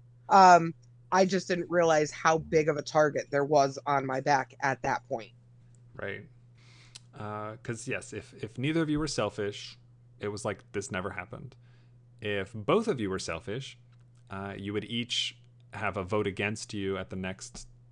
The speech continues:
Speaker 2: Nautical Council where you were not immune. And if only one of you was selfish, that person would get, uh, an immunity blessing at the start of the next Nautical Council. You wouldn't be able to be voted for. And the other person would lose their vote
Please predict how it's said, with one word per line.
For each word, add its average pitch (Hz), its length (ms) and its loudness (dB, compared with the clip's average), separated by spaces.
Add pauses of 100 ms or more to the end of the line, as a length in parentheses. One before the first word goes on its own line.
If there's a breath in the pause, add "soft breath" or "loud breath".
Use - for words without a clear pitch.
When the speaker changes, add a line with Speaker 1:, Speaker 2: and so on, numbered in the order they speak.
(180)
Speaker 2:
Nautical 101 340 -8
Council 95 380 -8
where 90 140 -6
you 87 140 -8
were 87 80 -10
not 90 240 -6
immune. 110 460 -8 (720)
And 101 240 -2
if - 240 -8
only 120 220 -6
one 165 180 0
of 151 100 -2
you 113 80 -2
was 104 120 -4
selfish, 95 440 -8 (220 soft breath)
that 139 260 -2
person 110 480 -4
would 104 220 -8
get, 98 240 -6 (400)
uh, 92 400 -10 (160)
an 104 120 -10
immunity 110 420 -6
blessing 101 560 -6
at - 100 -14
the - 80 -16
start 92 300 -8
of 95 80 -14
the 95 60 -10
next 90 280 -10
Nautical 90 340 -10
Council. 127 440 -6
You 95 120 -10
wouldn't 90 200 -12
be 95 100 -8
able 85 120 -8
to 92 40 -18
be 85 80 -14
voted 98 300 -8
for. 92 240 -8 (420 soft breath)
And 170 320 0
the 123 220 -6
other 170 260 2
person 98 380 -6
would 92 160 -6
lose 117 460 -2
their 98 220 -4
vote 90 480 -8